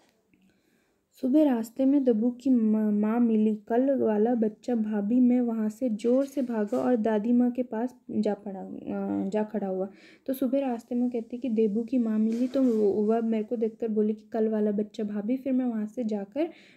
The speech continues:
भागा और माँ, दादी माँ के पास खड़ा हो गया। वस्तुतः किसी प्रकार का अपराध हो जाने पर जब हम दादी माँ की छाया में खड़े हो जाते, अभयदान मिल जाता।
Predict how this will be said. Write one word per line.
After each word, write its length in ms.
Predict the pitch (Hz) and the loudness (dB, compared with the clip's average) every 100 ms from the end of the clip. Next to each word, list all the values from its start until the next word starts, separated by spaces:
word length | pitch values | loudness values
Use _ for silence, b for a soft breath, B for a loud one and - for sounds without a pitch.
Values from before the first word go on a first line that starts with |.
| B | B
भागा 300 | 208 202 202 | -6 -4 -2
और 120 | 262 | 0
माँ, 320 | 254 226 202 202 | 2 0 -2 -4
दादी 320 | 202 196 220 | -2 0 0
माँ 180 | 214 214 | -2 -4
के 100 | 214 | -6
पास 240 | 220 262 - | -8 -8 -6
खड़ा 160 | 208 | -4
हो 140 | 202 190 | -2 -2
गया। 140 | 202 | -2
वस्तुतः 520 | 226 233 - 269 311 | -2 -4 -6 -2 0
किसी 320 | 320 262 240 285 | 0 -4 -6 -8
प्रकार 340 | - 233 220 | -10 -8 -6
का 100 | 233 | -6
अपराध 300 | 233 220 220 | -6 -4 0
हो 100 | 220 | 0
जाने 240 | 208 202 | 0 -2
पर 140 | 208 240 | -4 -4
जब 140 | 240 | 0
हम 160 | 254 240 | 2 2
दादी 220 | 208 202 | 0 -2
माँ 180 | 220 220 | -4 -4
की 120 | 247 | -8
छाया 240 | 247 208 | -10 -8
में 140 | 208 233 | -8 -6
खड़े 200 | 226 220 | -4 -2
हो 80 | 208 | 0
जाते, 280 | 202 196 | -2 -4
अभयदान 580 | 262 214 202 220 208 202 | -6 -6 -4 -2 -2 0
मिल 280 | 240 208 180 | 2 2 0
जाता। 340 | 175 - 180 | -2 -8 -10